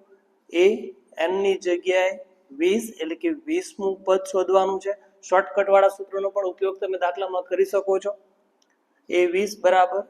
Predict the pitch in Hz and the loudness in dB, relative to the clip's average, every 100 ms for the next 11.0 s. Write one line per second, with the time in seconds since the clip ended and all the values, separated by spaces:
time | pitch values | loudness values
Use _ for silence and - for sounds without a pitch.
0 | _ 165 190 208 190 190 185 190 190 190 | _ -4 -2 -2 -2 -2 0 2 0 -2
1 | - - _ _ _ _ _ _ 151 170 | -12 -20 _ _ _ _ _ _ -4 -4
2 | 175 190 190 190 185 185 202 202 208 _ | -2 0 0 0 -2 0 -4 -6 -10 _
3 | _ _ _ _ _ _ _ _ _ _ | _ _ _ _ _ _ _ _ _ _
4 | _ _ _ _ _ _ _ _ - 170 | _ _ _ _ _ _ _ _ -2 2
5 | 185 185 - - _ _ _ 175 175 196 | 2 2 -8 -16 _ _ _ -2 -2 -2
6 | 196 - _ _ _ _ _ _ - 165 | -8 -18 _ _ _ _ _ _ -4 0
7 | 202 226 - - _ _ _ _ _ _ | 0 -2 -8 -18 _ _ _ _ _ _
8 | 131 151 170 175 175 175 180 190 220 214 | -6 -2 -2 -2 -6 -8 -4 -2 -2 -6
9 | - 151 156 - 180 220 254 240 175 165 | -14 -12 -12 -10 -8 -4 -2 -2 -6 -4
10 | 175 165 160 147 143 156 151 - 214 285 | 0 0 -2 -12 -14 -14 -14 -8 -8 -8